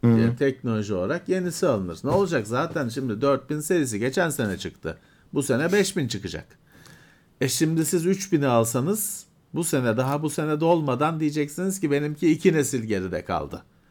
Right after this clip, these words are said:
Speaker 1: Hı.
Speaker 2: Evet. Yani, ama şey, yani bir yandan da işte burası Türkiye. Hani her şey olur.
Speaker 1: Hı.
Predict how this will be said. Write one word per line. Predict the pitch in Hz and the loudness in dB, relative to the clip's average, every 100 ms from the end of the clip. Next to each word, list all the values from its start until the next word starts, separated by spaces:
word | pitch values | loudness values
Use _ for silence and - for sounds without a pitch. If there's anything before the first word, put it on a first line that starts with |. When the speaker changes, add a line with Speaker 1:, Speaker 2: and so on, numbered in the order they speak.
| _ _ - - - - _ - | _ _ -20 -20 -20 -20 _ -2
Speaker 1:
Hı. | 107 107 104 123 - - | 2 2 2 -2 -8 4
Speaker 2:
Evet. | 156 120 - - - | 6 6 4 -16 -12
Yani, | - - - - - | -8 -8 -10 -12 -2
ama | 120 113 160 - - _ _ - | 0 2 2 0 -6 _ _ -8
şey, | - 220 113 - - - _ _ _ - | 0 2 0 -6 -20 -20 _ _ _ -6
yani | 139 117 113 | 0 0 4
bir | 147 | 4
yandan | 127 113 107 107 | 6 4 0 0
da | 175 | 0
işte | 175 185 | 0 2
burası | 143 101 143 | 2 2 0
Türkiye. | 147 185 175 160 92 - _ _ _ | 0 0 4 2 2 -6 _ _ _
Hani | 117 95 | -6 -4
her | 87 131 110 | 0 0 0
şey | 92 | -2
olur. | 87 101 | 2 2
Speaker 1:
Hı. | 101 | 2